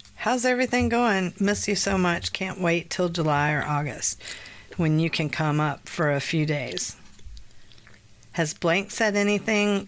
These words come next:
about blank to you?" Hope the two of them get together. But it is up to she, her and him. He, he really liked the letter he got from her.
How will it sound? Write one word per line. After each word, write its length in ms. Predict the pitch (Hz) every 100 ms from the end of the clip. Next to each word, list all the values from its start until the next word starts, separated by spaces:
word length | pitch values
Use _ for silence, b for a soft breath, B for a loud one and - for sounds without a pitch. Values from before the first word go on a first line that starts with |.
| - -
about 520 | 165 170 156 151 - - - - - - - - -
blank 400 | 254 151 175 -
to 140 | - 220
you?" 300 | 226 226 208 - - - - - - - - -
Hope 200 | 269 -
the 80 | 208
two 240 | - 196
of 160 | 170 170
them 240 | 165 165
get 280 | 156 165 -
together. 540 | - 151 156 147 170 B B B B B B
But 120 | - 247
it 100 | 262
is 200 | 202 190
up 200 | 170 -
to 480 | 180 165 151 147 - - - - - - - -
she, 500 | - - 185 180 -
her 200 | - 208
and 160 | 196 156
him. 380 | 175 160 180 165
He, 300 | - 202 - -
he 200 | - 220
really 300 | 208 185 170
liked 340 | 160 165 -
the 200 | 165 160 156
letter 300 | 175 160 160
he 100 | 160
got 280 | 156 139 -
from 220 | - 156
her. 280 | 147 -